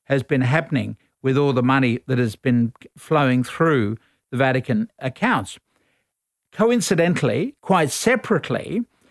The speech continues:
there is an investigation into allegations regarding Cardinal Pell and implications regarding children.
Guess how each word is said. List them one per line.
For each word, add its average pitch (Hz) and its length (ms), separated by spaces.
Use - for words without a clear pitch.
there 151 220
is 139 140
an 143 120
investigation 143 1080
into 151 720
allegations 139 880
regarding 131 640
Cardinal 127 460
Pell 135 540
and 135 500
implications 143 800
regarding 120 420
children. 196 500